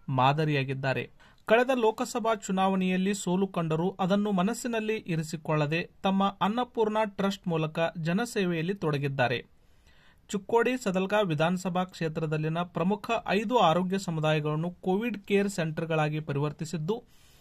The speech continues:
ಅಲ್ಲಿ ತಮ್ಮ ಸ್ವಂತ ಖರ್ಚಿನಿಂದ ಗುತ್ತಿಗೆ ಆಧಾರದ ಮೇಲೆ ವೈದ್ಯರು, ದಾದಿಯರನ್ನು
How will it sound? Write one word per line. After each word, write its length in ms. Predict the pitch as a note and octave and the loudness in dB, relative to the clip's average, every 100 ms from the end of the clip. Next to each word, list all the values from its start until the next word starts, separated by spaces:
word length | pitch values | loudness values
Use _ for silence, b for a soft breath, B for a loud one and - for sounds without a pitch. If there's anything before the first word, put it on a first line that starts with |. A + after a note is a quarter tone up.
| b - - | b -14 0
ಅಲ್ಲಿ 260 | F#3+ A#3 A3 | 2 2 -2
ತಮ್ಮ 340 | - G#3 G#3 | 0 0 2
ಸ್ವಂತ 360 | G#3 G3 A3+ B3+ | 0 -2 -2 -4
ಖರ್ಚಿನಿಂದ 580 | A#3+ G#3 F3+ F3+ E3+ E3 F3+ - E3 | -4 -2 -2 -2 -2 0 0 -2 -4
ಗುತ್ತಿಗೆ 420 | G#3 - G#3 A3+ | -6 -6 -2 -2
ಆಧಾರದ 480 | - F3 D#3+ E3+ E3 | 2 2 4 2 0
ಮೇಲೆ 400 | E3 D#3+ D#3+ D#3+ D#3 | -2 0 -2 -2 0
ವೈದ್ಯರು, 560 | D#3 F3 E3+ E3 G3 - D3+ | 0 2 0 0 -2 -4 4
ದಾದಿಯರನ್ನು 760 | D3+ F#3+ G#3 F3+ D#3 D#3 F#3 | 6 6 4 0 0 0 -2